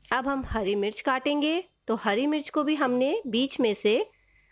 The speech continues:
आधा कर लेना है। इस तरह से देखिए, इस तरह से इसको हम आधा कर लेंगे। और जैसे कि ये हरी मिर्च बड़ी है, तो इसको हम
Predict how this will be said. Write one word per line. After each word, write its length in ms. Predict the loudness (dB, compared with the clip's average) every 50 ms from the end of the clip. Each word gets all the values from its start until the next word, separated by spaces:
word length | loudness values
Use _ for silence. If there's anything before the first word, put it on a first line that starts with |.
| _ -2
आधा 320 | -2 -2 -2 -2 -2 -2
कर 180 | -2 -2 -2 0
लेना 300 | 0 0 0 0 0 0
है। 180 | 0 0 -2 -2 -4 -8 -16 -20 -20 _ _ _ _ _ _ _ _ _ _ _ _ _ _ -20 -20 -20 -20 _ _ _ _ _ _ _ _ _ _ _ _ _ _ _ _ _ _ _ -8
इस 200 | -6 -6 -4 0
तरह 240 | 2 2 4 4 2
से 140 | 2 2 2
देखिए, 420 | 2 2 0 2 2 2 2 2 0 -6 -18 _ _ _ _ _ _ _ _ _ _ _ _ _ _ _ _ _ _ _ _ _ _ _ _ _ _ _ _ _ _ 0
इस 180 | 2 2 4 4
तरह 200 | 4 4 4 4
से 140 | 2 2
इसको 200 | 0 2 2 2
हम 120 | 2 2 2 0
आधा 300 | 0 0 2 0 0 0
कर 180 | 0 0 0 2
लेंगे। 400 | 2 2 2 2 2 0 0 0
और 160 | 0 0 0
जैसे 340 | 0 0 0 0 0 -2 0
कि 100 | 2 2
ये 180 | 2 2 2 2
हरी 220 | 2 2 2 2
मिर्च 280 | 2 2 2 0 -2 -2
बड़ी 380 | 0 0 2 2 2 2 2 2
है, 240 | 2 2 2 0 0 -4 -10 -20 _ _ -4
तो 80 | -2 0
इसको 320 | 0 -2 -2 0 0 2 2
हम 400 | 4 4 4 2 2 0 -2